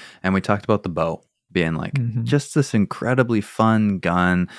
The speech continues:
Speaker 1: that is so unique in the game. I'm, like, the archery nerd. If you're on the video, I got the Hawkeye poster up behind me right now, enjoying that show.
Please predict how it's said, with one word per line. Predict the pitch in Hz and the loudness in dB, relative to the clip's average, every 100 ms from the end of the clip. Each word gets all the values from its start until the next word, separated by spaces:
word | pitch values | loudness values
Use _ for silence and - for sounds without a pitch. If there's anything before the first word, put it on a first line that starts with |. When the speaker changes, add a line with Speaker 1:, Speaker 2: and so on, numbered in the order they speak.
| - - | -20 -8
Speaker 1:
that | - 82 | 0 0
is | 80 78 | 0 -4
so | - 156 | 0 4
unique | 151 135 104 101 104 | 6 6 6 4 2
in | 98 | -2
the | 85 | -2
game. | 82 90 90 87 - _ - | 0 0 2 0 -4 _ -4
I'm, | 117 123 113 | 0 2 2
like, | 101 - | 0 0
the | 90 | 0
archery | 98 90 - 92 | 0 -2 -4 -2
nerd. | 90 87 90 87 | 0 2 2 2
If | 87 - | -2 -2
you're | 104 | 0
on | 104 | 0
the | 90 | 0
video, | 90 87 87 87 85 87 | -2 0 2 2 0 -2
I | 87 | -4
got | 92 87 | -2 -2
the | 82 | -2
Hawkeye | 85 80 87 82 | 0 0 0 -2
poster | - 85 85 - | 0 -4 -4 -6
up | 85 - | -6 -6
behind | 87 82 87 | -6 -6 -4
me | 85 | -4
right | 85 | -4
now, | 85 90 90 87 | -2 0 0 0
enjoying | 85 95 98 92 | 0 0 2 2
that | 90 87 | 0 -2
show. | - 87 87 | -2 -2 -2